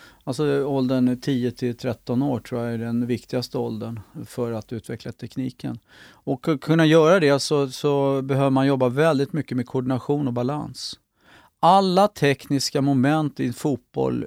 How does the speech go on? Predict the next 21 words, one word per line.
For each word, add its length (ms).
utgörs, 640
eh, 220
på 200
ett 240
ben 320
i 40
stort 280
sett. 180
Ibland 560
hoppar 380
man 200
upp 260
för 120
att 120
nicka 360
på 120
två 280
ben, 340
två 160
fötter. 400
Men, 220